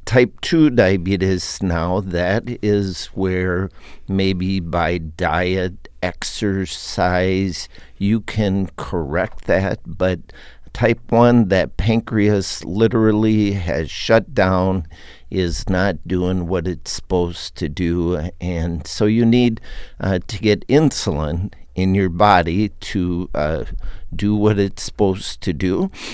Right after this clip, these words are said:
And, uh, you know, that's where, uh, working with pumps and, and different devices, uh, help kids and adults, uh,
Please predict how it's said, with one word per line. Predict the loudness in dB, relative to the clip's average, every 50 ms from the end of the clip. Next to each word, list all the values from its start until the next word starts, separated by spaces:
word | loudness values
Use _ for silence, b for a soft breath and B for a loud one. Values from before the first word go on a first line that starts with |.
| B B -10 -4
And, | 0 2 4 4 4 4 2 0 -2 -4 -2 0
uh, | 2 4 4 4 2 0 -2 -6 -12 -14 -8 -2
you | 0 2
know, | 4 6 6 6 4
that's | 4 2 2 4 4 4 2 0 -4 -10 -8
where, | -6 -2 0 0 2 2 2 0 -2 -2 -6 -8
uh, | -8 -8 -8 -6 -8 -8 -10 -12 -14 -14 -16 -16 -16 -16 -14 -10
working | -6 -4 -2 -2 -2 -2 -2 0 0 0 2
with | 0 0 -2 -4 -6 -4
pumps | -2 0 2 4 4 2 0 -2 -4 -10 -10 -10 -8 -4
and, | -4 -2 -2 -2 -2 -4 -4 -6 -6 -6
and | -6 -4 -4 -2 -4 -4 -4
different | -4 -4 -4 -2 -2 -2 -2 -2
devices, | -4 -4 -2 0 0 0 0 -2 -4 -6 -6 -4 -2 -2 -2 -2 -6 -8 -12 -14 b b b b b b -6
uh, | -4 -4 -2 -2
help | -2 0 2 2 2 0 -2 -6 -14 -18 -14
kids | -6 -2 0 0 0 0 0 -4 -6 -4
and | -2 -2 0 0
adults, | -2 -2 -2 -2 -2 0 -2 -2 -6 -8 -12 -12 -8 -6
uh, | -4 -4 -4 -4 -6